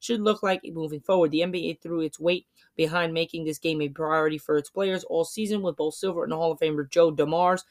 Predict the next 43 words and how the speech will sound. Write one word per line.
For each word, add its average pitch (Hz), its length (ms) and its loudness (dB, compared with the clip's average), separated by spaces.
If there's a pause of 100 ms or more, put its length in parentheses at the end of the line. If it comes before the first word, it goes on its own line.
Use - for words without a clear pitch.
(200)
the 180 100 4
N 180 80 4
B 175 180 4
A - 20 4
executive 156 460 0
vice 151 200 2
president, 180 440 0
head 160 220 0
of 147 80 -2
basketball 151 340 0
operations, 151 580 -2
repeatedly 180 500 -4
saying 160 320 0 (240)
that 151 80 2
getting 202 280 6
more 202 180 4
effort 185 300 0
out 170 160 2
of 165 60 -2
the 165 60 2
All-Stars 160 460 4
was 151 220 -2
a - 60 -10
priority. 147 600 2 (220)
Well, 247 480 8
you 160 120 0
guys 196 340 10
didn't 202 300 10
do 196 120 4
your 185 220 6
job, 143 360 0
because 139 280 -8
that 175 320 6
did 147 100 0
not 156 240 2
happen. - 380 -4 (300)
It 165 180 2
was 165 240 2 (120)
embarrassing 156 880 4
to 135 100 -4
watch 131 200 -10
this - 160 -18
game. 139 200 -20